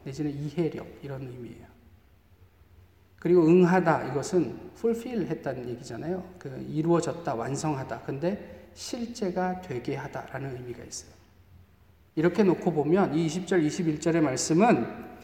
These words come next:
결국 자유와 회-, 해방의 복음이 오늘 우리에게 실제가 되었다라는 예수님의 선언이에요. 우리가 이해하기에 충분할 만큼 실제로 드러났다, 이런 의미예요.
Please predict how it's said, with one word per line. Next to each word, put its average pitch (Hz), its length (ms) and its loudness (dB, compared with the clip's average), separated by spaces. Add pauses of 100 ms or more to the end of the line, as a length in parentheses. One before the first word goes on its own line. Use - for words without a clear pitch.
(240)
결국 208 380 2
자유와 190 560 4
회-, 208 140 0
해방의 226 580 4
복음이 156 880 2
오늘 196 520 4
우리에게 160 420 2
실제가 208 720 -4
되었다라는 151 800 2
예수님의 139 340 -6
선언이에요. 185 720 -4 (1500)
우리가 214 240 4
이해하기에 214 920 4
충분할 302 640 6
만큼 220 760 0
실제로 233 460 4
드러났다, 175 640 6
이런 143 280 2
의미예요. 117 400 -8